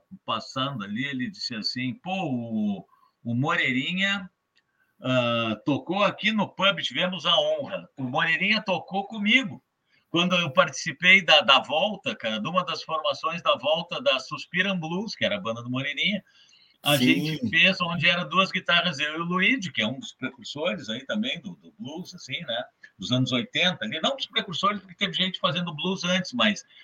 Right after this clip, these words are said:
Speaker 1: o Moreirinha foi realmente quem vestiu a camisa do blues, né? E fazia só blues.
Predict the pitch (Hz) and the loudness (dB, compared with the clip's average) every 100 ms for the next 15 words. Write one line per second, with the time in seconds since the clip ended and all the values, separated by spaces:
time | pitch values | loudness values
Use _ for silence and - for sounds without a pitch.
0 | _ - 123 135 139 139 175 185 - 185 | _ 2 4 4 4 4 4 4 0 2
1 | 196 180 180 170 185 185 185 190 160 - | 2 4 2 2 2 0 0 -2 -2 -8
2 | - 208 180 143 127 139 131 98 90 127 | -2 0 2 0 -2 -6 -8 -8 -4 -4
3 | 151 110 107 107 117 107 135 143 - 156 | -4 -4 -2 0 0 -2 -2 -4 -4 -6
4 | 139 139 127 | -6 -6 -8